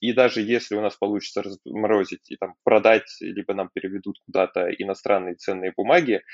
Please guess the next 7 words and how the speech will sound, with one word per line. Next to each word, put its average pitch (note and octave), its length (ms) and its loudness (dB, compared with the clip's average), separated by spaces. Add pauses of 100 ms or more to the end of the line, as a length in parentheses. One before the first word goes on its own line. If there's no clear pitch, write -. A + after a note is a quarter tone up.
(320)
то, G2+ 520 6
э, F#2+ 600 0
с - 240 -18
Финексом G#2+ 760 -4
такого A2+ 600 0
не G#2+ 180 -2
будет. G#2 400 -6